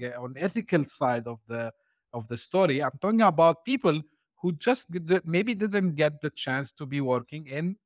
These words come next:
a good culture. And really, I like, you know, the approach you talked about, that you don't have always to bring the best of the best, because actually, and this is my question,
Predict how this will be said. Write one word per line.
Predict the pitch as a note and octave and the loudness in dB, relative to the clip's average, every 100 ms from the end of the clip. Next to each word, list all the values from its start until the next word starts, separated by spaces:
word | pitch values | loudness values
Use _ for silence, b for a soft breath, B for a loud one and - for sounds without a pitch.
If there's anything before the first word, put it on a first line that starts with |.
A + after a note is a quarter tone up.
| _ C3+ | _ -6
a | C3+ C#3 | -6 -6
good | D3 - - | -10 -12 -2
culture. | D3 D3+ - A2+ A#2 | -2 -2 -6 -6 -4
And | B2 B2 A#2 | -6 -8 -10
really, | D3 G#3+ G#3 D3 C#3+ _ _ _ - | -6 -4 0 0 0 _ _ _ -6
I | C3+ C#3 | 0 2
like, | D3+ F3+ G3 - | 4 6 4 0
you | E3+ | -2
know, | C#3+ | 2
the | C#3+ | 2
approach | C3+ D3 C#3+ - | 2 -2 -6 -6
you | C3+ | -8
talked | C#3 C3 B2+ | -6 -6 -6
about, | A#2+ E3 D#3 C3+ _ _ C#3 | -2 4 4 4 _ _ -6
that | C3 - | -4 -6
you | C3+ A#2 | -12 0
don't | E3 G#3+ | 2 2
have | E3 F3 D3 | 2 2 2
always | D#3+ D#3 D3 - | 0 0 0 -2
to | - C#3 C3 B2+ - _ _ C3 | -6 -4 -2 -4 -8 _ _ -12
bring | A#2 D3+ C#3+ | -2 0 0
the | C3 | -4
best | A#2 C3+ - | -2 -2 -2
of | B2 A2+ | -10 -12
the | |
best, | A2+ D3 D3 - | -2 0 0 -4
because | C3 D3 - | -8 -6 -4
actually, | E3+ - D#3+ C3+ C#3+ - _ _ _ | -6 -6 -4 -2 -2 -6 _ _ _
and | B2 B2+ | -12 -10
this | D3+ | -10
is | D3 C#3+ - - | -10 -14 -18 -6
my | C#3 E3+ | -2 -2
question, | - C#3+ C#3+ - A#2 B2 | 0 -2 -2 -4 -8 -8